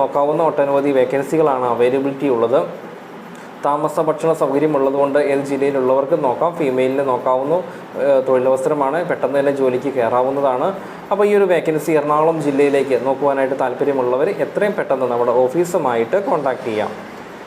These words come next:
അടുത്ത ഒരു വേക്കൻസി നമുക്ക് അവൈലബിലിറ്റി ഉള്ളത് തൊടുപുഴയിലുള്ള ഒരു പ്രമുഖ ഹോം അപ്ലയൻസ് ഷോറൂമിലേക്ക് നമുക്ക് ഒന്ന് രണ്ട് വേക്കൻസികൾ അവൈലബിലിറ്റി ഉണ്ട്. ഫിനാൻസ് മാനേജർ അതേപോലെ തന്നെ അക്കൗണ്ടന്റ് തസ്തികകളിലാണ് വേക്കൻസി ഉള്ളത്. മെയിൽ സ്റ്റാഫിനെയാണ് നോക്കുന്നത്.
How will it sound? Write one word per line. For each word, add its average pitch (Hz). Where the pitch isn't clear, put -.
അടുത്ത 214
ഒരു 190
വേക്കൻസി 170
നമുക്ക് 151
അവൈലബിലിറ്റി 147
ഉള്ളത് 131
തൊടുപുഴയിലുള്ള 175
ഒരു 143
പ്രമുഖ 135
ഹോം 151
അപ്ലയൻസ് 190
ഷോറൂമിലേക്ക് 123
നമുക്ക് 170
ഒന്ന് 151
രണ്ട് 143
വേക്കൻസികൾ 143
അവൈലബിലിറ്റി 151
ഉണ്ട്. 123
ഫിനാൻസ് 180
മാനേജർ 156
അതേപോലെ 139
തന്നെ 135
അക്കൗണ്ടന്റ് 175
തസ്തികകളിലാണ് 147
വേക്കൻസി 135
ഉള്ളത്. 120
മെയിൽ 175
സ്റ്റാഫിനെയാണ് 147
നോക്കുന്നത്. 127